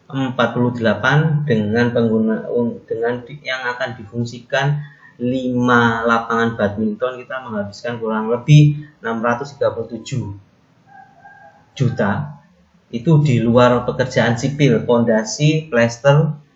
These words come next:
dan aksesoris lainnya seperti dinding, eh, karena di sini kan ada dinding setinggi dua meter ya.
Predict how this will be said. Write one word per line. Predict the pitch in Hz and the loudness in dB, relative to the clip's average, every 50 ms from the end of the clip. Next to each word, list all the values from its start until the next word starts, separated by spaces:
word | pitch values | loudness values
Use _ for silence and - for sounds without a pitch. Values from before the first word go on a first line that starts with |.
| _ _ _ _ _ _ - | _ _ _ _ _ _ 0
dan | 123 110 110 | 0 2 0
aksesoris | 107 110 113 - 123 117 - 120 117 120 120 120 117 | 0 -4 -4 -4 -6 -4 0 2 2 2 2 0 -2
lainnya | 117 113 117 123 131 127 123 120 | 0 0 0 0 0 -2 -4 -4
seperti | - - 113 110 - - 120 117 117 | -6 -6 -8 -8 -4 -2 -2 -2 -2
dinding, | - 120 110 110 107 101 120 120 123 123 120 117 - 101 98 | -4 -4 -4 -4 -2 0 0 0 0 0 -2 -4 -6 -8 -6
eh, | 104 107 104 101 101 101 98 104 | -4 -4 -2 -2 -4 -4 -2 -2
karena | 110 117 127 139 139 | 0 0 0 0 0
di | 120 | -2
sini | 117 - 123 127 135 135 - | -4 -8 -8 -8 -4 0 2
kan | 151 156 160 165 - - - _ _ _ _ _ _ - - _ - | 2 2 2 0 -6 -12 -18 _ _ _ _ _ _ -20 -20 _ -4
ada | 123 120 - 127 117 | -4 -2 0 2 0
dinding | 117 117 120 113 113 117 127 127 123 117 113 110 107 98 | 0 0 -2 -4 -2 0 0 2 2 2 2 2 0 -2
setinggi | 98 104 123 117 - - 120 117 117 110 117 113 113 | -2 -2 -2 -2 0 0 0 0 0 0 -2 -2 0
dua | - 120 107 | 2 2 2
meter | 107 110 110 107 - 120 107 | 4 2 0 -2 -2 -2 -2
ya. | 101 92 90 | -2 -4 -8